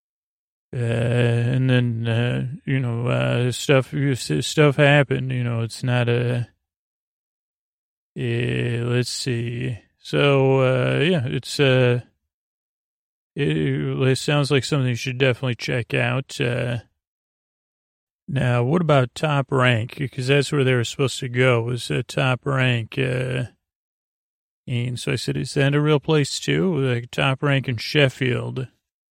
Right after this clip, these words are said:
And according to Sheffield History dot C O dot U K, uh, if it loads here, it's, it's taking a little bit, uh, you know, we'll see. Will the history load or will it n-, will it load?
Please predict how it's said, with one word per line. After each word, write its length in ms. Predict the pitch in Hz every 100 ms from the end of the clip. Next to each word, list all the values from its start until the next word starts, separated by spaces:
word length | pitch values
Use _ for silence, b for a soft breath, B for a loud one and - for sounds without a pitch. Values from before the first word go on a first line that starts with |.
| _ -
And 300 | 127 123 127
according 380 | - 165 165 135
to 80 |
Sheffield 560 | 123 - 156 - 147 127
History 680 | 123 135 139 - 135 127 123
dot 240 | 127 123
C 400 | - - 147 127
O 240 | 127 123
dot 300 | 120 131 131
U 260 | 131 131 127
K, 800 | - 156 139 127 120 120 117 107 _ _ _ _ _ _ _ _ _ _ _
uh, 60 | -
if 1120 | 123 117 120 120 120 120 120 123 123 135 117
it 80 | 131
loads 540 | 120 127 127 117 -
here, 260 | - 127 120
it's, 240 | 120 -
it's 240 | 143 127 -
taking 240 | 139 123
a 100 | 117
little 140 | 117 120
bit, 380 | 123 120 127
uh, 380 | 131 120 123 127 113 _ _ _ _ 160
you 60 |
know, 80 | 143
we'll 120 | 135
see. 300 | - 170 151
Will 240 | 117 131 135
the 100 | 131
history 600 | 139 - - 135 131 127
load 440 | 127 131 143 156
or 100 | 123
will 260 | 120 135 139
it 80 |
n-, 140 | 131 139
will 200 | 135 170
it 20 |
load? 720 | 156 151 135 120 117 117 117